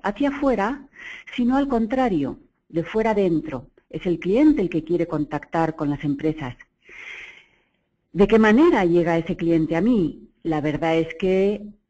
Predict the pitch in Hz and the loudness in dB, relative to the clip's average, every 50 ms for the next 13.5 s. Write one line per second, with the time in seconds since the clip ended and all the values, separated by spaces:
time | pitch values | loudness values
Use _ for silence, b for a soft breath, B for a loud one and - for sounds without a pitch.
0 | _ _ - 170 170 165 165 165 151 156 156 151 156 156 151 151 147 - - 269 | _ _ -2 0 0 0 0 0 0 2 2 2 2 2 0 0 -2 -2 0 2
1 | 277 240 180 143 120 101 - - _ _ _ - 180 175 156 160 156 143 - 156 | 2 2 2 0 -4 -8 -14 -20 _ _ _ -4 -4 -2 -2 -2 -2 -2 -4 -6
2 | 151 - - 147 151 151 147 139 - 160 151 143 139 139 147 143 139 - 180 170 | -8 -4 -4 -2 -2 -2 -2 -4 -4 -4 -4 -4 -2 -2 -4 -4 -4 -2 -2 0
3 | 165 147 139 139 127 117 - B B B B B B 185 180 202 240 285 302 285 | 0 0 -2 -2 -4 -6 -10 B B B B B B 0 2 2 2 2 2 0
4 | - 262 262 - 269 262 262 269 254 233 220 180 151 151 156 147 135 127 127 - | -2 -2 0 0 0 2 2 4 4 4 4 2 2 0 -2 -2 -2 -4 -6 -10
5 | - _ _ _ _ _ _ _ _ _ _ _ _ _ _ _ _ _ _ _ | -16 _ _ _ _ _ _ _ _ _ _ _ _ _ _ _ _ _ _ _
6 | _ _ _ _ _ _ _ _ _ _ _ _ - 165 156 147 147 147 139 143 | _ _ _ _ _ _ _ _ _ _ _ _ -2 0 0 0 0 0 0 2
7 | 139 147 160 175 196 202 208 196 170 151 139 127 120 - - - _ _ _ - | 2 2 2 2 2 4 4 4 4 2 0 -2 -6 -10 -16 -20 _ _ _ -4
8 | 160 165 185 196 190 - 220 226 226 220 220 233 269 294 277 277 - - _ _ | -2 0 0 0 0 -2 -2 -2 0 0 2 2 0 0 -2 -6 -12 -18 _ _
9 | - 185 180 170 165 160 151 143 147 143 139 131 135 - - - - B B B | -2 0 2 4 4 4 2 2 0 0 -2 -2 -4 -6 -8 -10 -12 B B B
10 | B B B B B 165 - 185 165 180 175 190 233 247 269 254 247 220 214 202 | B B B B B -8 -6 -4 -4 -2 -2 0 0 0 2 0 0 0 -2 -2
11 | 208 - 226 214 240 247 262 269 254 B B B B B B B - 226 233 247 | -4 -4 -2 -2 0 -2 -2 -4 -8 B B B B B B B 0 2 4 4
12 | 277 277 269 - - - _ _ _ _ _ _ _ - - 170 160 - - 170 | 2 0 -2 -6 -14 -20 _ _ _ _ _ _ _ -4 -4 -2 -2 -2 0 2
13 | 160 151 143 135 131 - - 104 139 | 2 4 2 2 -2 -4 -6 -10 -12